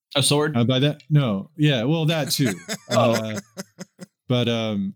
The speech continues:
Speaker 2: I don't think I would have <laughs> taken a sword cane to the protest.
Speaker 1: Right.
Speaker 2: Only because the temptation to use it would just be a little too great,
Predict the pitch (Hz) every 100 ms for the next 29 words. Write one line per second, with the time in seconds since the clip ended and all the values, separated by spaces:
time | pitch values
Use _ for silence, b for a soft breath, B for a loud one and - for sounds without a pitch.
0 | - 170 254 269 240 208 180 156 - 170
1 | 147 - 175 127 143 131 127 - 139 135
2 | 139 135 107 - 117 117 131 123 117 -
3 | - _ _ _ _ - 127 101 107 143
4 | 170 160 151 156 139 139 135 135 123 127
5 | 123 135 110 101 117 120 117 101 104 120
6 | - 120 110 101 101 101 - 98 92 87
7 | 92 -